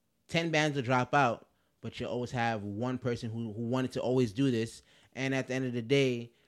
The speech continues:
you don't have to put out anything fancy. Once you price it right, somebody's gonna partake in your carnival costume. So, you know,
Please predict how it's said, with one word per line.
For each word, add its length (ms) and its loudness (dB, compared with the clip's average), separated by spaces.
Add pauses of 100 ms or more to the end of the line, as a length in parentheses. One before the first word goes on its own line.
(220)
you 100 -2
don't 140 2
have 220 2
to 60 -4
put 140 2
out 120 6
anything 240 0
fancy. 340 -4
Once 160 -6
you 80 -8
price 260 -2
it 60 -4
right, 280 -2
somebody's 380 -4
gonna 200 -10
partake 400 -8
in 80 -8
your 80 -10
carnival 360 -6
costume. 380 -8
So, 300 -8 (260)
you 120 -6
know, 180 -4